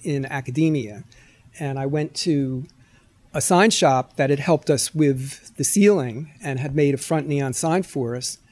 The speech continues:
and said I would apprentice with them one day a week if they would teach me about neon.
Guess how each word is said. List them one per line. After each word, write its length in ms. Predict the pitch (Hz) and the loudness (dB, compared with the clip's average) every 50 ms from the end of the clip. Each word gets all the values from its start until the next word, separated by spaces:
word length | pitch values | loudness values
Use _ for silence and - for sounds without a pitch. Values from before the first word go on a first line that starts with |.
| _ _ _ _ _ _ _ _ _ - | _ _ _ _ _ _ _ _ _ -6
and 380 | 151 143 135 131 131 131 123 | -4 -4 -4 -4 -4 -6 -6
said 240 | - - - 160 135 | -4 -2 0 0 2
I 140 | 139 135 135 | 2 0 0
would 260 | 135 135 131 131 143 - - _ _ _ | 0 -2 -2 -4 -8 -12 -16 _ _ _
apprentice 480 | - 143 - - 185 180 185 - - - | -14 -8 -2 2 4 4 4 2 0 -2
with 140 | 156 131 123 | -4 -4 -4
them 240 | 139 131 123 135 | -6 -6 -4 -4
one 160 | 135 139 135 131 | -2 -2 -2 -2
day 140 | 135 127 | -2 -4
a 80 | 120 120 | -4 -2
week 480 | 123 156 160 120 202 - _ - - - _ _ - - - - _ - | 0 0 0 0 -2 -6 _ -20 -20 -20 _ _ -20 -20 -20 -18 _ -4
if 120 | 156 - | -2 2
they 120 | - 156 | 2 2
would 100 | 143 139 | 2 2
teach 240 | - - 151 - - | 0 -2 -4 -4 -4
me 60 | 147 | -4
about 240 | 127 120 135 120 - | -4 -4 -6 -6 -4
neon. 480 | 143 151 165 151 117 107 - - 123 | -4 -2 -2 -2 -4 -8 -10 -14 -16